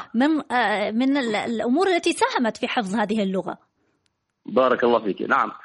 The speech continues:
Speaker 2: نحن الآن طبعًا لم، لم نعد في هذه ال-، ال-، الدائرة الم-، المغلقة. ال-، هذه اللغة تدور فيها لوحدها بحكم أنها لغة من آلاف السنين ولغة قديمة جدًا،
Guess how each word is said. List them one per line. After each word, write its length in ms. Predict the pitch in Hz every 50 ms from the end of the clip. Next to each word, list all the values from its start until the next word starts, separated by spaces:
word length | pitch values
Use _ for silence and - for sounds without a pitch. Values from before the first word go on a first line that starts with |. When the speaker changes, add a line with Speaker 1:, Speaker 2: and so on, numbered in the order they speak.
| - - - - - -
Speaker 2:
نحن 180 | 135 - 165
الآن 340 | 147 147 139 156 170 170 160
طبعًا 280 | 151 165 151 147 151 151
لم، 400 | 151 139 139 156 165 165 151 147
لم 400 | 135 110 98 120 131 143 147 143
نعد 260 | 143 135 135 135 131
في 160 | - 139 123
هذه 240 | 143 156 147 143 127 -
ال-، 180 | - 127 123 120
ال-، 240 | 117 104 104 104 90
الدائرة 460 | 92 107 107 117 147 147 143 135 131
الم-، 320 | 117 113 117 113 98 -
المغلقة. 760 | - 113 113 131 131 - 135 123 117 - 120 117 - - _ - - - - - - - _ _ -
ال-، 280 | - 110 110 117 110 110
هذه 220 | 123 139 143 131
اللغة 320 | 123 127 139 139 - 135 127
تدور 340 | - 131 123 147 139 127
فيها 200 | 120 135 131 127
لوحدها 500 | 113 117 131 131 - 120 107 110 101 - - _ _ - - _ _ _
بحكم 300 | - - 147 143 - 143
أنها 360 | 139 139 139 135 123 120 113 98
لغة 300 | 120 139 139 - 127 117
من 200 | 117 117 113 107
آلاف 320 | 113 117 131 131 113 -
السنين 600 | 110 - - 113 113 127 131 131 127 110 82 78
ولغة 300 | 76 101 110 123 117 123
قديمة 420 | 113 - 113 110 127 127 117 117
جدًا، 400 | 110 104 120 120 117 127 131 139